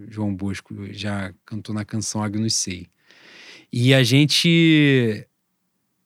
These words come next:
precisa caminhar, porque a vida segue, porque a vida tem que seguir, né? É, obviamente eu ofereço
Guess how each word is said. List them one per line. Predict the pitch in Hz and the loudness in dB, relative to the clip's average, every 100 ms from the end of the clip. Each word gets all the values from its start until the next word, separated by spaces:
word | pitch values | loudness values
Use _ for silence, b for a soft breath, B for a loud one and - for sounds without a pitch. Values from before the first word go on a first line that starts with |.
| _ | _
precisa | - 180 - - 190 170 175 | 2 4 4 2 2 2 2
caminhar, | 175 160 151 117 104 90 - | 2 2 2 2 0 -6 -6
porque | 131 - - 156 | -4 -4 -2 0
a | 151 | 2
vida | 135 156 165 | 2 2 0
segue, | - 147 113 - _ _ _ - | 0 -2 -4 -8 _ _ _ -16
porque | 117 - | -14 -4
a | 123 | -2
vida | 113 123 | 0 0
tem | 127 120 | 0 -2
que | 120 | -4
seguir, | - 101 95 - B B B B 117 | -8 -10 -14 -16 B B B B 0
né? | 120 139 - b b b - | 2 2 -2 b b b -2
É, | 117 110 107 104 113 | 2 2 2 0 0
obviamente | 139 135 123 127 131 151 151 | 2 4 4 4 6 4 2
eu | |
ofereço | 135 139 131 131 135 123 | 0 2 2 2 0 0